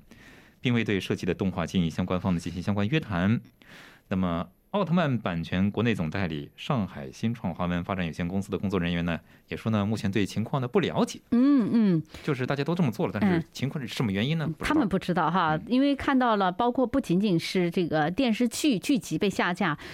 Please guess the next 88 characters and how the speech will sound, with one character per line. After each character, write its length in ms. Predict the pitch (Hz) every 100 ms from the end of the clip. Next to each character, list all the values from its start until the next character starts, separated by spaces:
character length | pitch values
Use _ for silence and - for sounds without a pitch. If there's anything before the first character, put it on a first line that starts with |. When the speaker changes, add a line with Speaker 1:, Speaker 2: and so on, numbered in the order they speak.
| - -
Speaker 2:
合 320 | - 208 349
肥 200 | 220 214
前 240 | - 196
段 120 | 240
时 160 | 214 190
间， 200 | 196 208
前 200 | - 226
几 120 | 240
天 180 | 180 185
就 100 | 220
在 120 | 208
搞 160 | 185 139
这 100 | 190
个 60 |
奥 120 | - 202
特 120 | 214
曼 180 | 196 170
五 80 |
十 140 | 156 196
五 100 | 151
周 140 | 196
年 180 | 202 185
纪 140 | -
念 160 | 233 185
展， 280 | 175 135 294 - - -
原 180 | 208 247
定 140 | 294
的 80 | 247
表 180 | 196 196
演 160 | 202
嘉 160 | 165 190
宾 200 | 196 202
呢， 120 | 185
原 160 | 175 185
来 80 |
本 140 | 208 170
来 140 | 135
是 440 | 170 196 175 165 175
迪 140 | 196
迦 140 | 202 233
奥 160 | 226
特 140 | 185 202
曼， 180 | 175
临 100 | 165
时 140 | 175 196
换 180 | 214 190
成 160 | 185
了 220 | 147 151 -
泰 260 | - 330 202
迦 240 | 151 202
奥 200 | 180 190
特 100 | 175
曼。 140 | 190 175 - -
Speaker 1:
反 120 | 98
正 140 | 131 196
也 0 |
是， 0 |
Speaker 2:
奥 80 | 294
特 20 |
曼 100 | 302
好 120 | 277
多。 160 | 165 185
Speaker 1:
反 100 | 92
正 80 | 113
是 100 | 135
奥 80 | 120
特 160 | 175 156
曼。 140 | 175 - - - - -
Speaker 2:
哎， 180 | 302 330
俊 220 | 320 403
杰， 180 | 294 - 220
你 140 | 240
们 100 | 175
家 180 | 208 330
跟 160 | 320
小 140 | 294 170
朋 160 | -
友 60 | 220
太 160 | 262 240
小， 180 | -
他 140 | 156 202
就 100 | 240
已 140 | 208
经 160 | 147 190
对 160 | 233
迪 160 | 202 160
迦、 180 | 208 -
对 120 | -